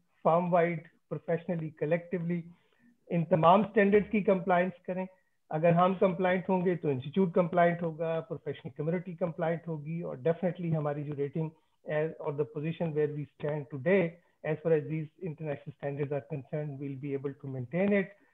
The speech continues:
उसके लिए जो गाइडेंस, जो फर्दर आप सपोर्ट समझते हैं कि इंस्टीट्यूट से होनी चाहिए, that is always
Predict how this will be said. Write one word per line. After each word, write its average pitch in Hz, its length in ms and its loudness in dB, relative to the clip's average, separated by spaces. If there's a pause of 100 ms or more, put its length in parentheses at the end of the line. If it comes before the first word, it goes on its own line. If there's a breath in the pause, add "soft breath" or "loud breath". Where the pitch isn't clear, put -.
(200)
उसके 226 320 0
लिए 226 180 4
जो 208 360 8
गाइडेंस, 190 540 8 (480)
जो 180 120 4
फर्दर 180 400 6
आप 196 240 6
सपोर्ट 175 320 2
समझते 170 380 2
हैं 170 220 -2
कि 170 80 -6
इंस्टीट्यूट 160 360 -10
से - 160 -10
होनी 147 260 -8
चाहिए, 180 420 -6 (600)
that 151 160 -2
is 151 120 -4
always 139 340 -6